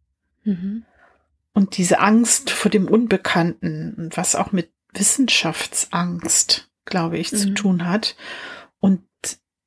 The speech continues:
Speaker 2: mir hat das gar nicht so richtig Angst gemacht. Also mir hat, mir haben mehr die Menschen,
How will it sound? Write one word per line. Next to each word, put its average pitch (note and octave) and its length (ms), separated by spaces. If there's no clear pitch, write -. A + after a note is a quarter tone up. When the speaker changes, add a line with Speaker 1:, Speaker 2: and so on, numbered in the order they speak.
Speaker 2:
mir A3 680
hat A3+ 160
das - 500
gar G#3 280
nicht A3+ 280
so F#3+ 120
richtig - 520
Angst D4+ 440
gemacht. E3 680
Also F#3 380
mir G#3 320
hat, A#3+ 420
mir G3 400
haben G3+ 380
mehr G#3+ 320
die G3 420
Menschen, G3+ 920